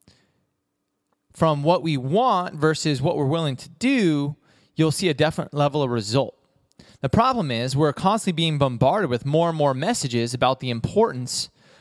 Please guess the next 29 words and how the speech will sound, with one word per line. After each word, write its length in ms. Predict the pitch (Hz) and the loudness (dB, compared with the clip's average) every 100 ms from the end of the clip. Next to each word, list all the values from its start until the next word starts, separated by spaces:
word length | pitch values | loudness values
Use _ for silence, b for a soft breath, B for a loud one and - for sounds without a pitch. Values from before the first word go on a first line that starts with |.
| b | b
of 200 | - 135 | -2 0
living 320 | 156 226 240 | 2 0 -2
a 40 | 123 | -4
healthy 380 | 123 117 - 139 | -2 -4 -4 -12
s-, 140 | - _ | -14 _
lifestyle, 720 | 131 117 - - 113 113 147 | -2 -2 -2 -4 -2 0 0
but 140 | 156 151 | 0 0
at 80 | |
the 80 | - | -2
same 280 | 139 170 139 | -4 -4 -4
time, 600 | 135 196 240 143 120 143 b b b b b _ _ | -2 -2 0 -2 -4 -8 b b b b b _ _
people 240 | - 175 156 | -2 2 2
are 40 | |
collectively 640 | - 156 160 - 160 139 | 2 0 0 0 -2 -2
getting 540 | 123 165 165 139 151 160 _ _ _ _ _ _ _ _ | 0 0 0 -2 -4 -8 _ _ _ _ _ _ _ _
sicker. 360 | - 339 - - _ _ _ _ _ _ - _ | -2 0 -2 -10 _ _ _ _ _ _ -20 _
To 120 | - | 2
address 320 | 156 131 226 254 | 2 4 2 0
this 220 | - - | -4 -4
issue, 380 | 120 - 131 160 - _ _ _ - | -4 -6 -8 -8 -14 _ _ _ -2
I 40 | |
want 160 | 165 180 | 2 2
to 40 | |
help 220 | 160 220 233 | 2 2 2
you 220 | 240 240 | 0 2
outline 460 | 160 180 156 135 | 2 0 0 -2
five 420 | 139 - 175 240 240 | -4 0 2 0 -2
key 160 | 269 | -2
strategies 680 | 254 180 147 127 131 160 | 0 0 0 -2 -6 -8